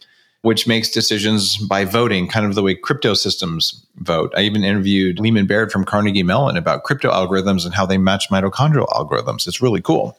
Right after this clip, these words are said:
So what's going on here is you're not gonna upload your consciousness to a computer because the computers we're talking about now are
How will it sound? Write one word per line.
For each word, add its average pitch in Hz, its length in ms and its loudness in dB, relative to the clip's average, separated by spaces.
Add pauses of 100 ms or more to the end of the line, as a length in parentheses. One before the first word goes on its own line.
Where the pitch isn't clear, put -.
(380)
So 131 440 0 (380)
what's 147 180 0
going 175 200 2
on 214 140 4
here 113 280 0 (880)
is 123 500 2 (640)
you're 160 80 4
not 196 120 2
gonna 139 220 0
upload 113 240 0
your 101 100 0
consciousness 95 640 0 (380)
to 117 140 2
a 95 60 0
computer 101 540 0 (320)
because 117 360 0
the 117 60 0
computers 127 360 2
we're 127 80 2
talking 120 320 -2
about 104 200 0
now 107 360 0
are 104 480 0